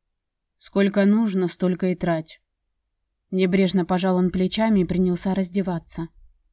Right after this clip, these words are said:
Признаться, я засмотрелась. Забыла про планшет на коленях, бесценный источник информации и средства связи.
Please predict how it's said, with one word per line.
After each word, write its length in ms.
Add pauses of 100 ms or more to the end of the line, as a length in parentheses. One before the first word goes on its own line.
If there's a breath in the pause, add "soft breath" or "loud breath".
(260)
Признаться, 920 (400)
я 240
засмотрелась. 1000 (920)
Забыла 500
про 200
планшет 600
на 120
коленях, 680 (320)
бесценный 720
источник 540
информации 680
и 40
средства 480
связи. 560